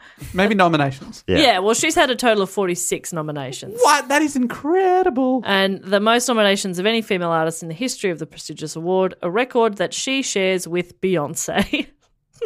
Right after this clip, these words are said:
Speaker 1: The same, they've had the most nominations.
Speaker 3: Yeah, they've both had forty-six Grammy nominations.
Speaker 2: Feel like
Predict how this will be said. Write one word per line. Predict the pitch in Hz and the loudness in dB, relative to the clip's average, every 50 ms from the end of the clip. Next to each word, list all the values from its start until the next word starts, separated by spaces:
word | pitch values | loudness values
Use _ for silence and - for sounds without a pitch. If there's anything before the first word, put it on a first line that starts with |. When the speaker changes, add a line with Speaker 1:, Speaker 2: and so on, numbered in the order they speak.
| - - - - - | -10 -12 -14 -8 -6
Speaker 1:
The | - | -4
same, | - - 190 190 185 170 | 0 2 2 2 4 4
they've | 175 175 | 2 4
had | 170 170 165 | 4 2 0
the | 165 | 0
most | 156 151 147 139 139 - - - | 0 0 -2 -2 -4 -8 -10 -6
nominations. | 151 143 131 131 123 123 131 131 127 123 - - - | -4 -2 -2 -2 -2 -4 -4 -6 -8 -14 -10 -4 0
Speaker 3:
Yeah, | 202 190 165 147 | 2 2 2 0
they've | - - 190 185 170 | 0 0 0 0 0
both | 170 196 185 185 180 180 | 2 2 2 2 2 0
had | 170 175 170 160 160 160 | -2 -2 -2 -2 -2 -6
forty-six | - - 190 180 170 170 - - 165 - - - - - - _ _ _ - - | -6 -2 -2 -2 -2 -4 -6 -10 -12 -12 -12 -12 -12 -14 -16 _ _ _ -10 -8
Grammy | 160 151 151 147 | -8 -8 -8 -10
nominations. | 143 139 143 135 127 143 - - - - - - | -10 -10 -10 -10 -12 -12 -14 -18 -20 -12 -4 0
Speaker 2:
Feel | 110 | 2
like | 107 104 101 | 2 2 2